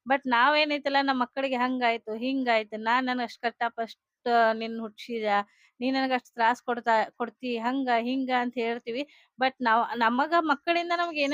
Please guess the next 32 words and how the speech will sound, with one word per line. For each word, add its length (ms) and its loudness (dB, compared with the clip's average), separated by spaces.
ನೋವಾಗ್ಲಿ, 600 2
ಏನ 260 0
ತ್ರಾಸಾಗ್ಲಿ, 540 0
ಏನ 200 -2
ಬೇಜಾರಾಗ್ಲಿ, 680 0
ಆ, 80 4
ಅದಕ್ಕೇನೊಂದ್ 540 0
ಸಮಾಧಾನ 520 2
ಅಂದ್ರೆ 260 2
ಏನೋ 180 0
ನಮ್ 200 -2
ಕರ್ಮ 300 0
ಹಂಗಿರ್ಬೋದು, 680 0
ಏನೋ 160 -2
ನಮ್ 200 -4
ಕರ್ಮದ್ 420 -4
ಫಲ 300 0
ಅನ್ಕೊಂಡ್ 300 -4
ಸಮಾಧಾನ 420 -2
ಮಾಡ್ಕೊಂಡ್ 400 -2
ಬಿಡ್ಬೇಕ್ 300 -10
ನೋಡ್ರಿ. 320 -6
ಯಾಕಂದ್ರ 460 0
ಅವ್ರ್ 260 6
ಬಂದಿಲ್ಲ 440 0
ನಮ್ 260 -2
ಲೈಫಿಗೆ 420 -2
ಅಂದ್ರ, 260 -2
ಅಂದ್ರ, 180 -2
ಆ, 280 6
ಅವ್ರ 180 6
ಕಡೆಯಿಂದ 380 0